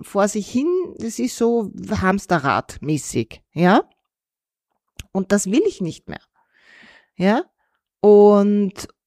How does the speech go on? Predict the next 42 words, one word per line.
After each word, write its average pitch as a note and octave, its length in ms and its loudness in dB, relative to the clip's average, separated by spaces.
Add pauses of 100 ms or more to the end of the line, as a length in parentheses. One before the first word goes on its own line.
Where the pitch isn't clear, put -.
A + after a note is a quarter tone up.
(400)
äh, C3+ 140 2
d-, - 160 -14 (120)
d-, A#3 180 0
das A3 160 0
hat G#3 160 0
mich B3+ 100 0
natürlich A3 260 -2
dann G#3+ 160 0
in, G3 140 -4
in G#3 200 0
Wahrheit, A3 360 2
und G#3 200 -6
diese G#3+ 200 -2
Geschichte A3 420 -4
steigert F3+ 460 2
sich D3+ 220 -4
ja, C3+ 140 -6
ja. G#3 240 2
Also F#3 240 -2 (100)
inzwischen G3+ 400 0
ist G3+ 160 -4
dann G3 80 -6
so, F#3+ 100 -6
ich F3 600 -4
mache F3 200 0
überhaupt E3+ 320 -2
nie G#3+ 180 -2
wieder, A3 380 -6
also F3+ 260 -4
ich - 200 -14 (100)
brauche F3+ 260 -4
mich E3+ 100 -4
überhaupt, F#3 320 -2
also F#3 180 0 (460)
ich - 160 -14
fange G3+ 180 0
nicht G3+ 140 -8
einmal F3+ 280 -2
was E3+ 140 -4
Neues E3 280 -6
an, F3+ 300 -4
weil, F3 360 0